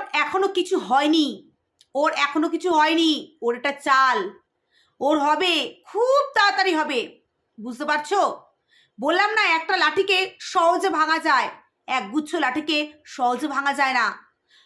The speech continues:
আজকে ও যার যার বিরুদ্ধে ও এই ধরনের কথা বলে, সবাই যদি ওর বিরুদ্ধে স্টেপ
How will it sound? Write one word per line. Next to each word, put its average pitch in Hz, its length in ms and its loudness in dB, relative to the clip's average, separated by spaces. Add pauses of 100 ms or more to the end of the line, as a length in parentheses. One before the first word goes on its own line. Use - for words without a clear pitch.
(100)
আজকে 403 560 0 (260)
ও 370 400 4 (140)
যার 349 380 4
যার 370 580 2
বিরুদ্ধে 392 460 2
ও 359 280 4
এই 311 260 2
ধরনের 311 340 0
কথা 302 180 0
বলে, 302 220 0
সবাই 359 420 2
যদি 415 180 0
ওর 370 180 2
বিরুদ্ধে 339 300 0
স্টেপ 311 300 -4